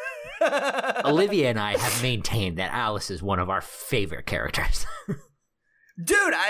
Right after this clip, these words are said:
Speaker 1: yeah, and it's like, uh, that was, like, one of the best Alice moments
Speaker 2: Yeah,
Speaker 1: ever.
Speaker 2: yeah,
Speaker 1: Like,
Speaker 2: yeah.
Speaker 1: <laughs> uh, just, I loved it. It's, oh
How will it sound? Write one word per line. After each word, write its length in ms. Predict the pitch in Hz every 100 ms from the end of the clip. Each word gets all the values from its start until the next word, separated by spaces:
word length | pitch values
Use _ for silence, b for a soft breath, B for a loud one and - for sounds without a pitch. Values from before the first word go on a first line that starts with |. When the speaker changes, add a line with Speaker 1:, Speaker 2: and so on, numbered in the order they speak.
| 233
Speaker 1:
yeah, 280 | 214 302 302
and 80 | 226
it's 160 | 220
like, 240 | 240 214 180
uh, 680 | - - 175 135 - - 160
that 200 | 196 226
was, 200 | 240 233
like, 120 | 226
one 140 | 220 226
of 80 |
the 80 | 226
best 380 | 156 190 202 -
Alice 380 | 170 190 196 165
moments 500 | 170 147 180 196 143 -
Speaker 2:
Yeah, 60 | 151
Speaker 1:
ever. 160 | 147 110
Speaker 2:
yeah, 180 | 90 139
Speaker 1:
Like, 440 | 180 180 180 170 123
Speaker 2:
yeah. 420 | 117 107 76 B B B _ _
Speaker 1:
<laughs> 440 | _ _ - -
uh, 360 | 160 147 127 123 _ _ B B B B _ _ - -
just, 160 | - -
I 120 | 151
loved 260 | 139 120 117
it. 160 | 113 - _
It's, 340 | 139 143 143 -
oh 260 | 131 113